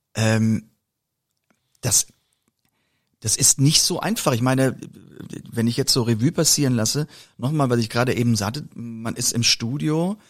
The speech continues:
was weiß ich, welche Single ich aufgenommen habe, ähm, da läuft man, keine Ahnung, Mary Rose über den Weg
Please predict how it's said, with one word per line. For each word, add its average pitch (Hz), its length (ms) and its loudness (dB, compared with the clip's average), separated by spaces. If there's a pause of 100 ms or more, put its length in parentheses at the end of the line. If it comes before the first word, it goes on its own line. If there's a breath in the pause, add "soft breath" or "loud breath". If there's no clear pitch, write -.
(260 soft breath)
was 101 140 -4
weiß 110 140 -2
ich, - 180 0
welche 135 200 0
Single 143 300 0
ich - 180 -6
aufgenommen 139 580 -2
habe, 143 420 -2 (680)
ähm, 123 640 2 (1200)
da 123 240 2
läuft 117 600 0
man, 120 640 0 (380)
keine 120 180 0
Ahnung, 113 220 2
Mary 120 240 2
Rose 113 360 -2
über 156 160 2
den 151 100 -2
Weg 165 420 0